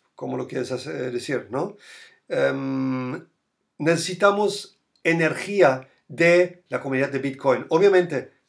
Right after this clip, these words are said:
Justin Sun, al ser muy inteligente, ha visto que Bitcoin es la comunidad más grande de las criptomonedas, ¿sí?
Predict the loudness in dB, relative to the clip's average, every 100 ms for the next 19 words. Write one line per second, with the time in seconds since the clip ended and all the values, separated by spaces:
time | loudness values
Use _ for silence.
0 | 0 4 4 0 0 0 0 -4 -2 -2
1 | -2 -4 -4 -6 -6 -2 0 0 -2 -8
2 | -10 -8 -8 -4 -4 -2 -2 -2 -2 -4
3 | -4 -4 -4 -2 -4 -2 -2 -2 -4 -6
4 | -8 -10 -6 -2 0 -2 -8 -20 -20 -20
5 | -10 -6 -6 -6